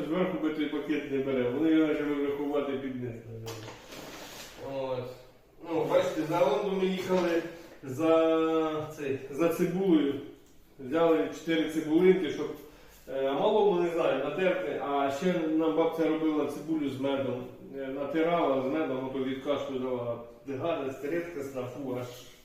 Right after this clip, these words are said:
аж як вспоминаю, поршить, але помагає. Так. І... а, ну і ще ось. Ні, ну це так як розпаковуєш, ти думаєш,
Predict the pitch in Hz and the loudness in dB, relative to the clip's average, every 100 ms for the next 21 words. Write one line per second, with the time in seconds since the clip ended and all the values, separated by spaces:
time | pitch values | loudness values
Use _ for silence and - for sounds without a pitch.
0 | - - - - 135 156 - 156 147 - | -20 -20 -20 -12 -10 -10 -8 -4 -4 -4
1 | - 160 180 175 147 - 160 - - - | -4 -2 2 2 0 -2 -4 -6 -6 -4
2 | 143 151 147 113 - - - 113 - - | -2 -4 -6 -14 -16 -18 -14 -14 -14 -8
3 | 156 151 151 143 139 120 113 117 - - | -2 0 0 0 0 0 -2 -6 -14 -20
4 | - - - - - - - - - 156 | -20 -20 -20 -20 -20 -20 -20 -20 -12 -4
5 | 139 120 - - - - - 160 190 214 | -4 -4 -8 -16 -20 -20 -18 -10 -8 -6
6 | 214 190 - - - 226 247 226 - - | -6 -8 -6 -4 -2 -2 -2 -2 -2 0
7 | 190 185 175 160 - - - - - - | 2 0 -4 -8 -10 -16 -20 -20 -20 -20
8 | - - - - - - - - - - | -20 -20 -20 -20 -20 -20 -20 -20 -20 -20
9 | - - - - 143 143 139 135 190 214 | -20 -20 -20 -12 -10 -6 -4 4 8 10
10 | 233 226 233 233 214 214 202 220 - 247 | 10 6 6 4 4 4 4 4 4 4
11 | 233 190 208 196 214 202 | 4 2 0 0 4 4